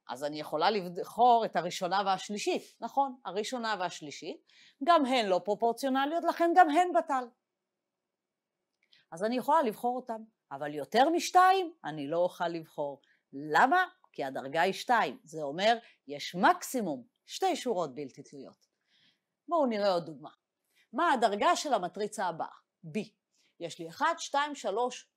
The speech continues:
ארבע שורות. אז יותר מדרגה ארבע לא נוכל לקבל.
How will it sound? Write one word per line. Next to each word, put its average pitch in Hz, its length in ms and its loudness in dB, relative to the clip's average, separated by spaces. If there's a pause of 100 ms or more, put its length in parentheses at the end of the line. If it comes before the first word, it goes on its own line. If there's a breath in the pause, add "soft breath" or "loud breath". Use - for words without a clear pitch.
(140)
ארבע 320 280 6
שורות. 233 460 -6 (300 soft breath)
אז 156 200 -4
יותר 339 260 8
מדרגה 202 460 4
ארבע 294 460 6 (240)
לא 240 200 6
נוכל 202 280 0
לקבל. 147 420 -8